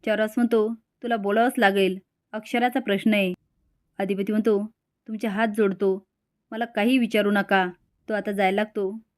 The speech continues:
चार वाजता मोठ्याने ओरडतो, "अधिपती, तुला अक्षराची शपथ आहे." आता अधिपती जागीच थांबतो. पण हे मात्र भुवनेश्वरीच्या चांगलंच काळजाला लागतं, कारण तिचा भ्रम झालेला असतो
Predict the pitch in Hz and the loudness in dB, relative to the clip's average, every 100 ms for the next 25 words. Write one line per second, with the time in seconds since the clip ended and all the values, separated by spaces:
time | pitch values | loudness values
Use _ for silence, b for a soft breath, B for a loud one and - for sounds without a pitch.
0 | _ _ 220 202 220 220 202 226 226 214 | _ _ -8 -6 -4 -4 0 2 2 2
1 | 196 196 190 190 _ _ - 202 208 214 | 0 0 -2 -4 _ _ -12 -8 -4 -4
2 | 220 226 220 - _ _ _ - 226 208 | -2 -2 -2 -10 _ _ _ -8 -4 -4
3 | - 226 233 240 233 214 208 196 185 175 | -2 0 0 0 -2 -2 -2 0 0 -2
4 | _ _ _ _ _ - 196 190 190 196 | _ _ _ _ _ -10 -6 -4 -2 -4
5 | 208 208 226 _ - 202 190 226 240 233 | -4 -6 -8 _ -12 -6 -4 -4 -2 0
6 | 196 185 175 190 _ _ _ _ _ _ | 0 0 -2 -6 _ _ _ _ _ _
7 | - 220 208 202 208 208 196 196 190 196 | -8 -4 -2 -2 -2 0 2 2 2 0
8 | 208 220 208 226 _ _ - 202 240 269 | 0 0 0 -4 _ _ -10 -6 -6 -4
9 | 214 185 190 190 185 - 190 175 _ _ | -2 0 0 0 -2 -4 -10 -12 _ _
10 | _ _ _ _ _ - 220 202 220 208 | _ _ _ _ _ -4 -4 -2 -4 -2
11 | 202 220 226 214 202 190 208 226 208 202 | 0 2 4 4 2 2 0 0 -2 -2